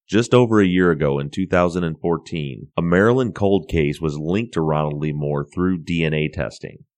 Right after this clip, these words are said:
And this was that murder that I mentioned a little bit earlier. On December thirteenth, nineteen ninety-nine, Annalise Lee was found dead in her apartment. She was a twenty-seven-year-old woman of Asian descent,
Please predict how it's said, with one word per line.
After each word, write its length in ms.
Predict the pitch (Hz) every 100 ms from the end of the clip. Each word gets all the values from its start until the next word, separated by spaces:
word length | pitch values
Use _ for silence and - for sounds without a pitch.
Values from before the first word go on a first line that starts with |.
| -
And 140 | 90
this 160 | 90 110
was 140 | 92
that 160 | 92 87
murder 400 | 87 87 80 76
that 120 | 76
I 80 | 76
mentioned 420 | 76 73 - 76
a 40 |
little 200 | 73 76
bit 120 | 76 73
earlier. 500 | 73 69 50 50 - _ _ _ _ -
On 80 | 87
December 420 | 85 - 107 131
thirteenth, 640 | 123 101 98 - 95 82 80
nineteen 440 | 80 87 82 92
ninety-nine, 760 | 85 85 87 80 71 65 65 71 _ _ _ _ _ -
Annalise 640 | 85 107 123 98 98 98
Lee 360 | 85 85 82 73
was 200 | 73 73
found 320 | - 80 80
dead 200 | 71 80
in 100 | 82
her 120 | 82
apartment. 600 | 80 - 76 - 50 - _ _ _ _ _ _
She 180 | - 90
was 120 | 76
a 60 |
twenty-seven-year-old 960 | 73 90 101 107 104 101 101 95 95 95
woman 460 | 85 78 73 78 76 _ _ _ _ -
of 160 | 80 -
Asian 360 | 82 78 95
descent, 540 | 98 104 - 73 69